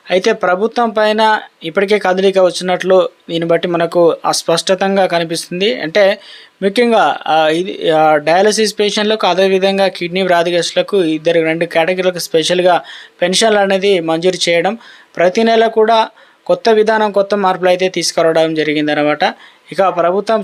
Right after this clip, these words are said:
చేయాల్సింది ఒక కొత్త పెన్షన్లు మాత్రమే అయితే అందించాలి. ఇక అదేవిధంగా పెన్షన్ ఇప్పుడు ప్రస్తుతం ఇచ్చినటువంటి రెండు వేల పదహారు రూపాయలు కాస్త నాలుగు వేల పదహారు రూపాయలు పెంచి ఇవ్వాలని చెప్పేసి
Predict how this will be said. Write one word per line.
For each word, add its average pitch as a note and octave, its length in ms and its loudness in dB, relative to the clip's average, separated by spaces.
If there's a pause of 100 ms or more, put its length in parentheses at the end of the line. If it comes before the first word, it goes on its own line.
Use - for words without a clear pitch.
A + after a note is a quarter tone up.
చేయాల్సింది G3 500 0
ఒక F#3 260 4
కొత్త F3+ 440 -2
పెన్షన్లు G#3 520 0
మాత్రమే F3 420 0
అయితే E3+ 220 -2
అందించాలి. D#3+ 500 0
ఇక G3 140 -2
అదేవిధంగా G3 640 2
పెన్షన్ G3 720 -4 (400)
ఇప్పుడు F3+ 180 -2
ప్రస్తుతం F3+ 400 0
ఇచ్చినటువంటి G3 760 0 (380)
రెండు F3 280 2
వేల G#3+ 160 4
పదహారు G3 280 2
రూపాయలు F#3 240 0
కాస్త F3 360 0
నాలుగు F3+ 360 2
వేల F#3 140 4
పదహారు E3+ 340 0
రూపాయలు E3+ 340 0
పెంచి D#3+ 380 -4
ఇవ్వాలని D#3+ 360 0
చెప్పేసి D#3+ 520 -2